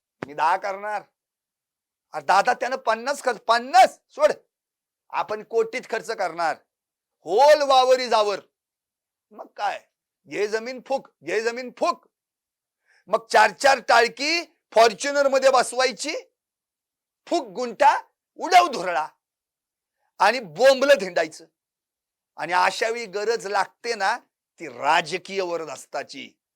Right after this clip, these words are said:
मग एखाद्या पक्षात प्रवेश करायचा आणि छटछुट पद घ्यायचं आणि गावभर हिंडत बसायचं. गाडीतून उतरता क्षणी आजूबाजूला बाउन्सर आहेतच. बघतोय हल्ली एक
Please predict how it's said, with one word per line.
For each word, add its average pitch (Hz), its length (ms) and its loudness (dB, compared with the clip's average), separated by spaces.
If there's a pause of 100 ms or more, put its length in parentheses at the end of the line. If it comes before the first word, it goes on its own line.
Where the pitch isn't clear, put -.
(260)
मग 240 440 4 (220)
एखाद्या 220 400 0
पक्षात 226 400 -2
प्रवेश 185 440 -4
करायचा 226 540 0 (1200)
आणि 214 240 -2 (120)
छटछुट - 400 -6 (140)
पद 269 120 6
घ्यायचं 220 580 -4 (360)
आणि 202 140 -6
गावभर 233 520 2
हिंडत 208 380 -10
बसायचं. 202 440 -4 (600)
गाडीतून 226 540 0 (360)
उतरता 294 640 -2
क्षणी 285 760 -2
आजूबाजूला 240 760 2
बाउन्सर 247 520 -2
आहेतच. - 480 -6 (840)
बघतोय 233 380 -4
हल्ली 220 260 -4
एक - 200 -4